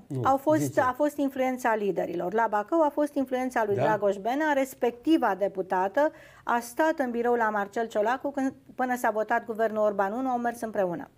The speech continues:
Speaker 2: Deci, când am mers în Parlament, am început să mă îndoiesc pentru că am văzut că lipsesc dintre
Speaker 1: Deci până merge în Parlament era sigură
Speaker 2: E,
Speaker 1: că
Speaker 2: deci
Speaker 1: nu
Speaker 2: aveam
Speaker 1: trece.
Speaker 2: asigurări din partea liderului, uh,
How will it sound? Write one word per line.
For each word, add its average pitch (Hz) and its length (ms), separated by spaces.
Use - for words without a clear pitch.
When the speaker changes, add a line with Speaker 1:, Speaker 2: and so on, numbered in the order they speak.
Speaker 2:
Deci, 277 400
când 285 160
am 262 380
mers 294 320
în 240 140
Parlament, 226 800
am 254 200
început 254 460
să 254 160
mă 226 80
îndoiesc 220 440
pentru 254 280
că 247 140
am 233 100
văzut 226 400
că - 160
lipsesc 208 480
dintre 208 720
Speaker 1:
Deci 127 220
până 147 260
merge 151 280
în 143 60
Parlament 135 420
era 135 200
sigură 131 380
Speaker 2:
E, 254 140
Speaker 1:
că 254 180
Speaker 2:
deci 214 200
Speaker 1:
nu 233 60
Speaker 2:
aveam 220 320
Speaker 1:
trece. 285 140
Speaker 2:
asigurări 196 640
din 202 180
partea 202 500
liderului, 180 880
uh, 175 260